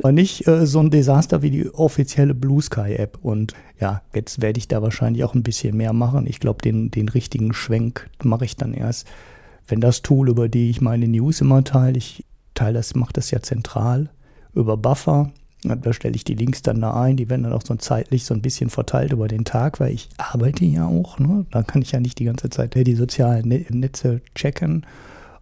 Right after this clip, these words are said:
Und, äh, wenn Buffer Blue Sky Integration hat, dann werde ich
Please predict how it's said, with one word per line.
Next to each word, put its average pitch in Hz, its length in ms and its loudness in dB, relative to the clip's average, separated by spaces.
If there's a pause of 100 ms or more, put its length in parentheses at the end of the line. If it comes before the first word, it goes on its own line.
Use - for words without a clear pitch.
Und, 127 500 2
äh, 120 220 2
wenn 117 160 0
Buffer 175 580 2
Blue 143 220 6
Sky 147 300 0
Integration 127 720 0
hat, 131 380 -2
dann 107 340 -2
werde 110 220 -6
ich - 200 -16